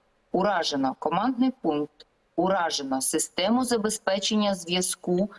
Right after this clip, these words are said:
е, сил протиповітряної оборони, тобто захист того самого великого хабу ресурсів і резервів, е,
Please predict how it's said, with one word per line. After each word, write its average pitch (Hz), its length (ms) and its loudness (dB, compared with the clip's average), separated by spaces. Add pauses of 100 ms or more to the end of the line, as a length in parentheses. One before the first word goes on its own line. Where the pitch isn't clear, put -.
(360)
е, 165 420 0
сил 202 480 0
протиповітряної 180 1080 -2
оборони, 196 680 0
тобто 147 400 -4 (100)
захист 156 800 -4 (160)
того 180 280 0
самого 151 600 -2
великого 151 800 -2
хабу 131 600 -2 (320)
ресурсів 160 920 -2
і 160 280 -2
резервів, 151 840 -2 (380)
е, 135 400 0